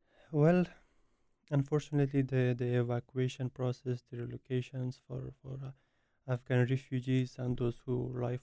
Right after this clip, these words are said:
were endangered, it was, it was really not a productive stage. Uh, it was not a productive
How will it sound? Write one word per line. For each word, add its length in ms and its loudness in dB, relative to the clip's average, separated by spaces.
were 120 -8
endangered, 600 -4
it 180 -14
was, 240 -12
it 100 -16
was 220 -2
really 380 -2
not 240 -2
a 340 -8
productive 580 -8
stage. 460 -10
Uh, 340 -10
it 360 -20
was 140 -6
not 180 -4
a 60 -14
productive 520 -10